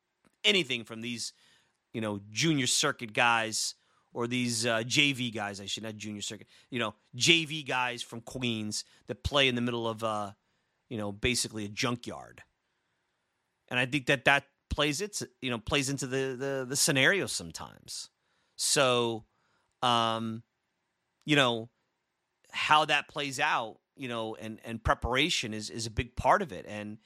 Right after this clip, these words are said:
and the W B C, uh, is gonna get into that. Now, you know, I'm sure, and, uh, Buck has mentioned that he talked to, you know, the various managers and said, "Bring them back, don't break them," and things like that. Uh, you know, the W B C could be positive, and I'll tell you a quick story when I thought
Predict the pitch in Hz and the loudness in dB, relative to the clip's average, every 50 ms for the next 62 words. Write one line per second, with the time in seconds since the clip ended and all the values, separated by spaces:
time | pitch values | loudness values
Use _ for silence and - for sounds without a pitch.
0 | _ _ _ _ - 113 113 117 117 143 143 139 135 131 120 135 131 123 - - | _ _ _ _ -10 -8 -6 0 0 0 2 0 -2 -4 -4 -2 0 2 2 2
1 | 147 165 202 214 156 123 113 117 127 _ _ _ _ _ _ _ _ _ _ _ | 2 2 0 0 -4 -4 -6 -8 -12 _ _ _ _ _ _ _ _ _ _ _
2 | _ _ - - 110 110 110 113 - - 151 131 117 160 170 165 143 160 160 180 | _ _ -10 -6 -4 -4 -4 -4 -4 -4 -4 -2 0 2 2 4 4 4 4 4
3 | 208 240 - 151 95 90 67 - - _ _ _ _ _ _ _ _ _ - 135 | 2 -2 -6 -8 -8 -8 -10 -12 -18 _ _ _ _ _ _ _ _ _ -2 2
4 | 139 135 131 131 135 - 160 147 139 131 127 131 123 - - 156 147 147 143 - | 4 4 4 4 2 0 -2 -4 -2 -2 -2 -2 -4 -4 -2 0 0 -2 -2 -2
5 | 135 123 117 110 - 104 117 110 107 135 131 - 143 123 113 117 127 127 - - | -4 -4 -4 -6 -8 -10 -8 -2 0 0 0 0 -2 -8 -6 -4 -6 -4 -6 -6
6 | 123 120 113 107 - 131 120 117 - - - 120 117 117 117 113 - - 113 110 | -6 -6 -6 -6 -2 -2 -2 -2 -4 -6 -4 -4 -2 -4 -4 -8 -10 -12 -10 -8
7 | 110 107 104 104 117 117 120 117 104 107 113 113 113 113 117 110 113 117 107 110 | -8 -6 -2 0 2 2 2 0 -2 -2 0 0 2 2 0 -2 -6 -6 -8 -6
8 | 107 - 117 98 98 117 117 120 120 113 104 110 113 117 117 - - 113 117 107 | -6 -6 -6 -6 -4 -4 -4 -2 -4 -4 -2 0 0 0 0 -2 -4 -6 -6 -4
9 | - 120 113 113 110 - - 117 113 110 101 - 117 110 104 113 110 104 - 117 | -4 -2 -2 -2 -2 -4 -8 -8 -8 -8 -8 -8 -8 -8 -6 -8 -8 -8 -6 -4
10 | 110 113 113 110 - _ _ _ - - - - - - - _ _ - - - | -2 -2 -2 -2 -6 _ _ _ -20 -20 -20 -20 -20 -20 -20 _ _ -2 2 4
11 | 131 135 - 196 175 165 160 147 151 185 202 214 240 226 185 196 185 - - - | 4 4 4 2 2 2 2 4 4 4 4 4 0 -6 -6 -4 -4 -2 -2 -2
12 | 190 185 170 - 160 139 123 139 123 - - 139 135 151 160 147 131 117 113 117 | -2 -6 -8 -8 -8 -6 -4 -4 -4 0 6 6 8 8 6 4 0 -4 -6 -6
13 | 120 123 - - 165 151 127 117 - - - 143 - - - - - 135 139 135 | -6 -6 -6 -6 -6 -4 -4 -6 -6 -6 -8 -6 -4 -4 -4 -2 0 0 0 0
14 | 120 104 110 110 113 110 - - - 123 117 113 110 - | 0 -2 -2 -2 -4 -4 -4 -2 0 2 2 2 2 0